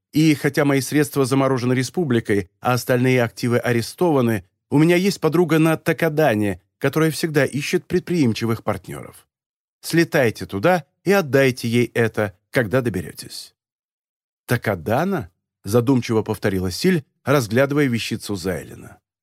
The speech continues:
Затем она вернула записку Джорданне, чтобы та тоже смогла ознакомиться с её содержимым. "Там же одни пираты". "Не знаю. Может, нам стоит проверить?" ответила Джорданна.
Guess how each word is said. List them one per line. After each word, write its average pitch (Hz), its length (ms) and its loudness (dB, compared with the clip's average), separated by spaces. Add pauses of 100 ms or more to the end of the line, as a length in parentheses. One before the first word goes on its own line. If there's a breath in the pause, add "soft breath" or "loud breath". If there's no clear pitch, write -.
(520)
Затем 147 440 2
она 185 180 2
вернула 170 420 2
записку 143 420 -2
Джорданне, 143 680 0 (180)
чтобы 147 300 0
та 196 100 2
тоже 185 340 2
смогла 151 380 0
ознакомиться 151 580 0
с - 120 -6
её 131 180 -2
содержимым. 95 680 -4 (640)
"Там 120 180 0
же 123 120 0
одни 131 220 2
пираты". 175 540 -4 (760)
"Не 127 280 2
знаю. 110 520 -4 (460)
Может, 135 320 2
нам 139 180 2
стоит 139 380 0
проверить?" 147 640 -2 (220)
ответила 113 460 -2
Джорданна. 90 600 -6